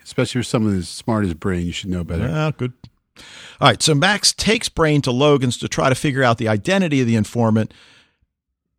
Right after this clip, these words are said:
Speaker 2: Tells her he can't tell. "I'm not optimized for this." So we're thinking, okay, what is he optimized for? What, just to only watch Max? And apparently
Speaker 1: He's optimized for love.
Speaker 2: Well, apparently that's what it is, because
Speaker 1: <laughs>
Speaker 2: I guess the other soldiers that he was probably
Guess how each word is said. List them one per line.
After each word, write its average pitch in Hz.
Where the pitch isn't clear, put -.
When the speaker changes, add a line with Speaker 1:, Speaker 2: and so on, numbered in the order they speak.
Speaker 2:
Tells -
her 185
he 156
can't 156
tell. 196
"I'm 120
not 143
optimized 117
for 110
this." 110
So 135
we're 123
thinking, 139
okay, 160
what 131
is 233
he 170
optimized 113
for? 117
What, 120
just -
to 117
only 131
watch 113
Max? 120
And 139
apparently 123
Speaker 1:
He's 143
optimized 110
for 101
love. 87
Speaker 2:
Well, 175
apparently 139
that's 160
what 165
it 180
is, 302
because 131
Speaker 1:
<laughs> -
Speaker 2:
I 120
guess 123
the 117
other 135
soldiers 151
that 117
he 131
was 110
probably 117